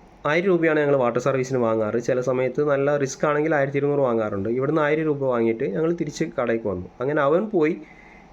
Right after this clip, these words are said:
പിന്നെ ഞാൻ കടയിൽ ഇങ്ങനെ നിൽക്കുന്ന സമയത്ത് ഈ, ഇപ്പം ഈ എന്നെ ഈ പണിക്ക് വിളിച്ച ആളും ആ വീട്ടിലുണ്ടായിരുന്ന ആളൊന്നും കൂടിയിട്ട് ഞങ്ങളുടെ കടയിലേക്ക് തിരിച്ചു വന്നു.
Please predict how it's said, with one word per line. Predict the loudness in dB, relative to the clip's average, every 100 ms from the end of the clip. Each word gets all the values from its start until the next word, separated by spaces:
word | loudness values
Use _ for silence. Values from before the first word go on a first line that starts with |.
| -4
പിന്നെ | 2 4 4
ഞാൻ | 4 4 2 0 -2
കടയിൽ | 0 2
ഇങ്ങനെ | 2 0
നിൽക്കുന്ന | 0 -2 0
സമയത്ത് | 0 -2 -2 -4 -6 -4 -2
ഈ, | -2 -2 -4
ഇപ്പം | -2 0
ഈ | 2
എന്നെ | 2 2
ഈ | 2
പണിക്ക് | 0 -2 0 2
വിളിച്ച | 2 2 2
ആളും | 2 0 0
ആ | 0
വീട്ടിലുണ്ടായിരുന്ന | 0 -2 0 0 2 2 2
ആളൊന്നും | 0 0 -2
കൂടിയിട്ട് | -2 -4 -4 -6 -10 -20 -20 -20 -20 -20 -20 -20 -20 -20 -20 -10 -2
ഞങ്ങളുടെ | 0 2
കടയിലേക്ക് | 2 2 0 -2 -4
തിരിച്ചു | -2 -2
വന്നു. | -2